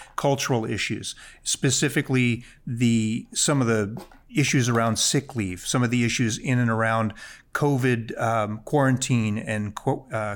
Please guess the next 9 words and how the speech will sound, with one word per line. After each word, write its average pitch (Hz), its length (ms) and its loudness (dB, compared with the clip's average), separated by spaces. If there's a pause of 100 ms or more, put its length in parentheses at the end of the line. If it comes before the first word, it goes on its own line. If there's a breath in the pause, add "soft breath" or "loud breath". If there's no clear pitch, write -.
covid 131 320 2
leave 127 360 2
procedures, 107 680 -2 (420 loud breath)
um, 113 360 0
lack 127 320 0
of 127 140 -4
partnership 117 760 -2 (420 loud breath)
with 107 140 0
alpa. 101 460 0